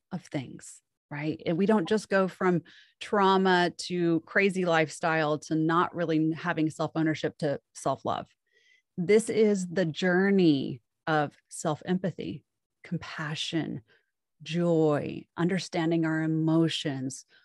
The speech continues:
moving through the things that have happened in our lives, the healing, the growth, to get to self-love. And when we begin to do this work is when we take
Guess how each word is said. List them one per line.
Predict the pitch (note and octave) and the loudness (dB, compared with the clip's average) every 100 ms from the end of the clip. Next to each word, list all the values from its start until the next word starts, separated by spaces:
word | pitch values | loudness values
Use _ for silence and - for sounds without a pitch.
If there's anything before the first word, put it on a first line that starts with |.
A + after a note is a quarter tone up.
| _ | _
moving | E3+ D#3+ F3 G3 G#3+ G3 G#3 | -6 -2 0 2 2 2 0
through | F3+ G#3 F#3+ | 0 -2 -2
the | F3 | -2
things | E3 F3+ E3 | 0 0 2
that | E3 | 0
have | D3+ | -4
happened | - D#3+ D3 D3 | -4 -4 -2 0
in | C#3 | -2
our | C#3 | -4
lives, | C#3 C3+ C3 - | -4 -6 -8 -6
the | D#3+ | -6
healing, | D#3 - F3+ D#3+ C#3+ | -6 -4 0 0 0
the | C#3 | -2
growth, | - D3+ D#3+ D3+ - - - _ _ - | -6 -2 0 0 -2 -16 -20 _ _ -6
to | G#3+ | -4
get | E3 G3+ - | 2 0 0
to | - D#3+ | -4 -6
self-love. | - C3+ - A#2+ - - _ _ _ _ _ _ _ _ F#3+ | -4 -6 -4 -8 -8 -16 _ _ _ _ _ _ _ _ 2
And | F3+ F3 D#3+ | 4 4 0
when | E3 F#3+ G#3+ | -2 0 2
we | A3 | 2
begin | G3+ G#3+ F#3 E3+ | 0 -2 -2 -2
to | |
do | D#3 E3 | -2 -4
this | C#3+ - - | -4 -8 -8
work | D3 - - - | -8 -8 -10 -6
is | D#3 D#3+ | -4 0
when | D#3+ D#3+ D#3 | 2 4 2
we | D#3 | 0
take | D3+ - E3+ E3+ | -4 -4 -4 -4